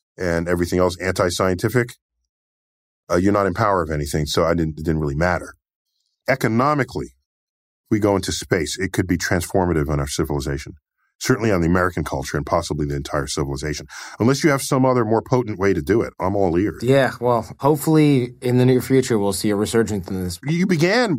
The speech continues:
Speaker 1: by saying we sleep on our backs and we look up and wonder about the night sky. Space exploration, I think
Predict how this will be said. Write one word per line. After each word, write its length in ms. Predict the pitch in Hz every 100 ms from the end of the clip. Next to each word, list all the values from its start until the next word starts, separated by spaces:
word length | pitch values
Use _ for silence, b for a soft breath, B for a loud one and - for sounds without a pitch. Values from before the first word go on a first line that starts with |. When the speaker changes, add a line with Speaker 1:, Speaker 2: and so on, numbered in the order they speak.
| 101
Speaker 1:
by 140 | 117
saying 260 | 110 135 123
we 80 | 90
sleep 260 | - 90
on 80 | 92
our 100 | 101
backs 360 | 87 73 - -
and 120 | 78
we 60 |
look 220 | 76 73 113
up 220 | 110 80 _ b b
and 140 | 85 90
wonder 480 | 123 95 80 82 - _ _ _ _ _ -
about 240 | 73 76 -
the 80 |
night 160 | 76 73
sky. 380 | - 127 120 65 - _ _ _ _
Space 360 | - - 117 -
exploration, 720 | 98 - 80 104 135 - 69 71 _ _ _ _ _ _
I 120 | 92
think 500 | 90 - 123 101 -